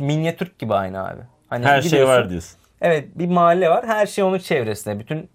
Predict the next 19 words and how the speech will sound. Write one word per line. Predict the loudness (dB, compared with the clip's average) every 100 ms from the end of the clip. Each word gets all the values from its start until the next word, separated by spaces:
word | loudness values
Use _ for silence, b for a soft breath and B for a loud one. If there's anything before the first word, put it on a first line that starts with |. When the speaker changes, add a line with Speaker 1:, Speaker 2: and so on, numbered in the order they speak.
| _
Speaker 1:
en | -4 -2 -2
lüksünden | -4 -6 -6 -2 -2 -2
tut, | -6 -6
en | -4 -2 0
böyle | 0 0 -2 _ -14
i-, |
i-, | -14 -14 -12 -12 -4
fason | -2 -2 -6
ihtiyacın | -8 0 0 0 -4
olacak | -4 -4 -4
şeye | -4 -4
kadar, | 0 0 0 _ b b b b
e, | -4 -2 -2
tek | -2 -4 -2
bir |
yerden | 2 2 2 -2 -2
ulaşabiliyorsun. | -4 -4 -4 -4 -4 -6 -8 -14 b b b -4
O | -2
benim | 0 -2 -2